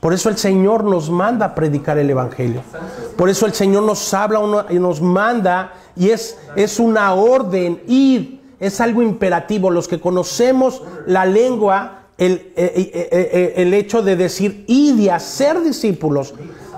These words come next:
a todas las naciones, bautizándolos en el nombre del Padre, del Hijo y del Espíritu Santo, y aquí yo estoy con vosotros todos los días hasta el fin del mundo", es una orden. Y esa orden no la hemos obedecido.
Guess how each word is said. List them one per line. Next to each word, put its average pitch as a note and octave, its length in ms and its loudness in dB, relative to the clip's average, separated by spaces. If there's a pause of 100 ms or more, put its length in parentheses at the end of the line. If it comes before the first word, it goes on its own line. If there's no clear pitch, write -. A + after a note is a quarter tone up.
(100)
a F#3+ 280 -2
todas D#4+ 320 2
las D4 140 2
naciones, F#3+ 520 0
bautizándolos F3+ 720 -2
en F3+ 100 0
el F3+ 100 2
nombre A3+ 240 0
del F#3+ 140 -2
Padre, D#3 260 -2
del D3+ 140 -2
Hijo D#3+ 160 -6
y - 20 -2
del C#3+ 120 -2
Espíritu F3 360 -6
Santo, D3 240 -2
y E3+ 80 2
aquí F3 380 0 (200)
yo D#3+ 80 2
estoy E3+ 240 0
con E3 160 -2
vosotros D3 460 -4
todos G3 240 -2
los F3+ 180 0
días D#3 360 -2 (200)
hasta - 240 -4
el C#3 100 0
fin F3+ 200 2
del G3+ 160 2
mundo", C#3 360 0 (280)
es F3+ 220 -2
una E3+ 320 0
orden. D3+ 440 -2 (960)
Y D#3 100 4
esa E3 280 0
orden D3 480 0 (260)
no C#3 100 0
la D3+ 100 2
hemos C3 260 -4
obedecido. B2 560 -4